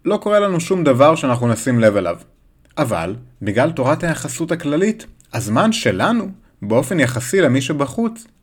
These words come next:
מאט. ככל שאנחנו מתקדמים, אנחנו מרגישים אותו הדבר, אבל הזמן עובר לאט יותר באופן יחסי.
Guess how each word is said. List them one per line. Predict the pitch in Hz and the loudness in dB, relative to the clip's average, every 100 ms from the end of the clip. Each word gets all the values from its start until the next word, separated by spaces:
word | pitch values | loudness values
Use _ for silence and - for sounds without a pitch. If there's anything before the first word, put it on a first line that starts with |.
| - | -12
מאט. | - 143 220 220 - - _ - - _ - _ - | -6 0 -2 -2 -14 -20 _ -20 -20 _ -20 _ -8
ככל | 123 123 190 | -2 2 2
שאנחנו | 208 180 156 | 0 -2 -2
מתקדמים, | 139 127 143 107 90 98 117 - _ - | -2 0 0 0 -4 -8 -12 -18 _ -4
אנחנו | 117 123 151 | -2 0 2
מרגישים | 131 120 123 226 170 | 2 2 0 0 -2
אותו | 127 196 | 0 2
הדבר, | 190 160 196 226 220 - - | 2 2 2 0 0 -8 -12
אבל | 110 98 | -10 -8
הזמן | 101 127 160 196 202 - | -8 -4 -2 -2 -4 -6
עובר | 120 117 156 151 | -4 0 2 2
לאט | 120 - 196 - | 0 -2 -4 -2
יותר | 151 123 95 | -2 -2 -4
באופן | 90 98 107 135 | -2 -4 -4 -4
יחסי. | 143 - 160 202 131 | -4 -6 -4 -2 -4